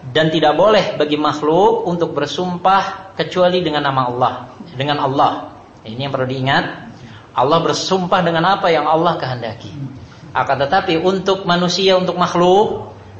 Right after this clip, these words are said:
dia tidak boleh bersumpah kecuali dengan Allah, dengan nama atau sifat-sifat Allah Subhanahu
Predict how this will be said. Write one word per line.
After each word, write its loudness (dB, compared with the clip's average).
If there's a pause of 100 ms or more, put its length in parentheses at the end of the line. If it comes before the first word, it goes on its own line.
dia 2
tidak 2
boleh 2
bersumpah -4
kecuali -2
dengan -4
Allah, 0
dengan -4
nama -2
atau -6
sifat-sifat -4
Allah -2
Subhanahu -4